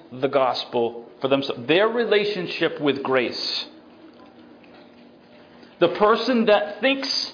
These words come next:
that they have earned it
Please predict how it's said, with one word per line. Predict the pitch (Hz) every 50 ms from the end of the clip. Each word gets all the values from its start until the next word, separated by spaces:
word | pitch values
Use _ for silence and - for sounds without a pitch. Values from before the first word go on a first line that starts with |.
| - - - - - - - - - - - - - - - - - - - - - - - - - - - - - - -
that | 151 175 185 175 - - - - - - - - - - - - - - - _ - - - - - - - - - - - - - - - - - - - - -
they | 143 139 135 190 202 202
have | 185 147 123 - -
earned | 202 214 226 220 196 156
it | 135 113 - - - - -